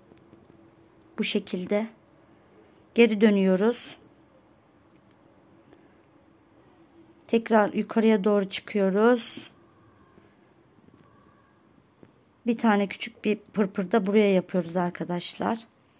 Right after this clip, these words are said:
Bir, iki, üç, dördüncüye batıyoruz. Dördüncü zürafamıza batıyoruz.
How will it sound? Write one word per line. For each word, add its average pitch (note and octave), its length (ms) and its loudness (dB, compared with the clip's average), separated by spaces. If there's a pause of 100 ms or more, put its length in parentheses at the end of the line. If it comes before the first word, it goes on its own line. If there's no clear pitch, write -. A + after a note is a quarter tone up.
(840)
Bir, A3 320 4 (100)
iki, A3 380 -4
üç, A#3 440 -6 (100)
dördüncüye G#3+ 680 4
batıyoruz. G3+ 840 0 (1500)
Dördüncü G#3+ 400 6
zürafamıza G3 760 2
batıyoruz. G3 800 -2